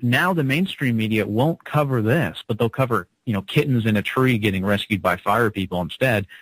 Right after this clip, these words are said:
when there's a nuclear incident that all the red flags are, are proving it over and over again. So it's like there's actually no media coverage, and they denied the original source. That's why, you know, programs like yours, what we're doing here,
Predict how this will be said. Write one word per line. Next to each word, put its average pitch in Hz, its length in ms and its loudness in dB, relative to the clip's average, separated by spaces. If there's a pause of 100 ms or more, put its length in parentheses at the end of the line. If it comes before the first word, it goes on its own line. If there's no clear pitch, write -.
(120)
when 110 220 2
there's 110 200 2
a 104 40 0
nuclear 117 500 2
incident 98 400 -2
that 104 120 -2 (120)
all 139 300 0
the 127 80 -4
red 120 240 -2
flags 113 400 -4
are, 87 100 -8 (220)
are 104 80 -2
proving 156 420 -2
it 85 180 -8
over 120 300 0
and 113 100 4
over 107 280 0
again. 110 320 -4 (440)
So 131 180 2
it's 117 120 -2
like 120 220 -2
there's 127 280 0
actually 139 340 0
no 113 280 2
media 123 280 2
coverage, 101 380 -4
and 110 80 0
they 120 120 0
denied 120 560 0
the 117 100 2
original 110 320 0
source. - 460 -4 (400)
That's 139 200 -2
why, 139 220 2
you 127 100 0
know, 107 80 0
programs 123 480 0
like 98 180 -4
yours, 123 300 2
what 98 160 -8
we're 123 200 0
doing 123 260 2
here, 117 240 2